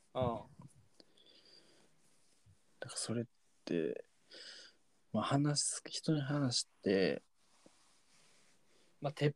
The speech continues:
Speaker 1: 板トークってよく言われるやつですよね。
Speaker 2: うん、なんか、<clears throat> 脳に保存されるみたいな。
Speaker 1: うん。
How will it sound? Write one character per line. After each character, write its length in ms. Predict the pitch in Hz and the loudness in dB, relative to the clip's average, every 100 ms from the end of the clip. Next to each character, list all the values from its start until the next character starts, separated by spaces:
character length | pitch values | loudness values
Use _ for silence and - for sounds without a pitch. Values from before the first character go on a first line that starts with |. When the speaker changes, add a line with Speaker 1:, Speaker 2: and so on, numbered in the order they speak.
| - | 12
Speaker 1:
板 200 | 170 165 | 12 12
ト 160 | 302 208 | 10 10
ー 20 | |
ク 100 | 160 | 6
っ 20 | |
て 100 | 131 | 2
よ 80 | 131 | 6
く 40 | |
言 80 | 123 | 10
わ 60 | 127 | 8
れ 60 | |
る 60 | 127 | 8
や 60 | 131 | 0
つ 100 | - | -6
で 60 | |
す 100 | - | -16
よ 60 | - | -12
ね。 220 | 113 - _ _ 95 | -12 -12 _ _ -6
Speaker 2:
う 40 | |
ん、 200 | 95 - | -4 -4
な 80 | 92 | -6
ん 80 | - | -10
か、 220 | - - - - | -10 -10 -12 8
<clears throat> 340 | - 120 - - | 10 10 4 2
脳 160 | 113 | 4
に 80 | 110 | 2
保 100 | - | 0
存 280 | - 110 107 | -2 0 0
さ 120 | 104 | -2
れ 120 | 107 | -2
る 100 | 104 | 0
み 100 | 104 | -2
た 100 | 101 | -4
い 60 | 101 | -12
な。 80 | - - _ _ | -14 -18 _ _
Speaker 1:
う 40 | 139 | -8
ん。 300 | 123 110 | -6 -8